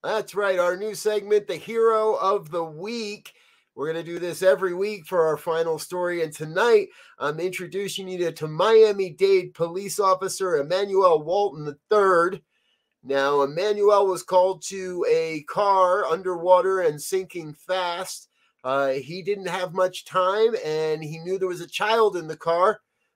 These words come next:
so he dove right in. It took him a couple of tries. There is video cam, uh, body cam footage out there if you'd like to search it out. It's, uh,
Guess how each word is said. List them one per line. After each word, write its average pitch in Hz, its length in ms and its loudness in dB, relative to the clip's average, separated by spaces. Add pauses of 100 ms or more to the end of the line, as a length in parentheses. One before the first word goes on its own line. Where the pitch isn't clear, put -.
(120)
so 143 140 2
he 160 120 -4
dove 190 340 2
right 196 300 4
in. 190 280 2 (800)
It 123 140 -12
took 180 160 -8
him 185 120 -4
a 175 60 -8
couple 185 320 0
of 170 80 -6
tries. 180 400 -2
There 156 180 -6
is 185 240 -2
video 185 320 -4
cam, 170 360 -6
uh, 139 320 -2
body 165 300 -2
cam 175 280 -6
footage 165 380 -8
out 151 220 -2
there 160 100 -2
if 160 140 -8
you'd 143 140 -10
like 147 180 -4
to 135 80 -12
search 151 320 -8
it 143 80 -6
out. 151 280 0
It's, 127 260 -10
uh, 127 180 2